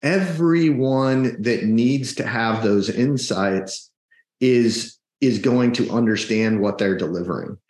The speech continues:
and what the art of telling that story looks like? And, and they are, they get so good at it. It's amazing to me.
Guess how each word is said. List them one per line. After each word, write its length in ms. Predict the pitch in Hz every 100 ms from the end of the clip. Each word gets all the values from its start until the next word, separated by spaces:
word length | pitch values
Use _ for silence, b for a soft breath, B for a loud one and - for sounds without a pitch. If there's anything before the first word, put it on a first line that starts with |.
| B B
and 300 | 117 113 110
what 320 | 127 131 -
the 280 | 135 127 117
art 380 | 117 123 131 123
of 220 | 120 113
telling 380 | - 120 117 110
that 200 | 98 95
story 380 | - 92 95 85
looks 260 | 90 -
like? 260 | 90 76 -
And, 240 | 92 92 B B -
and 160 | 139 127
they 160 | 135
are, 260 | 131 117 120
they 180 | 131 143
get 240 | 156 -
so 540 | - - 135 135 147 135
good 260 | 131 131
at 220 | 120 113
it. 160 | 113 - 117
It's 180 | 113
amazing 540 | 107 104 107 98 92 -
to 100 | -
me. 300 | - -